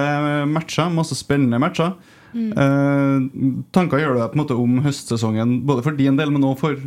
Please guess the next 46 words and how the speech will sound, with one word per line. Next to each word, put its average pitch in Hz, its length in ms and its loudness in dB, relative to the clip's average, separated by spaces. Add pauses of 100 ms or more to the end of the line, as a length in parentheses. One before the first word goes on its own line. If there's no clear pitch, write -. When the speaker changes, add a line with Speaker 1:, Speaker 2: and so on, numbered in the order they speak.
(140)
Speaker 1:
for 147 240 2
Rosenborg 110 380 0
sin 160 100 0
del? 190 140 0 (500)
Speaker 2:
Eh, 208 560 -4
nei, 208 220 -4
jeg 208 80 -8
gleder 214 180 -4
meg 196 140 -4
veldig 208 180 -6
til 202 80 -10
å - 60 -12
komme 196 180 -4
i 185 60 -6
gang 185 180 -6
med 190 320 -10
sesongen 196 480 -6
igjen, 214 160 -8
selvfølgelig. 208 400 -8
Jeg 214 80 -8
begynner 196 240 -6
med 190 100 -8
kamper. 202 460 -8 (240)
Eh, 202 540 -8 (760)
og 208 80 -6
så 208 160 -6
er 196 160 -2
jo 190 160 -4
Rosenborg 190 400 -8
i 185 80 -4
en 190 80 -6
veldig 190 300 -6 (100)
god 208 240 -10
situasjon 208 480 -8
nå. 226 80 -8 (320)
Eh, 202 560 -6 (640)
så 202 240 -10 (500)
målet 208 540 -4
er 214 80 -8
vel, 202 260 -6
eh, 196 240 -6
å 208 80 -8
komme 214 320 -8
til 220 160 -14
cupfinalen 214 580 -8
og, 202 300 -8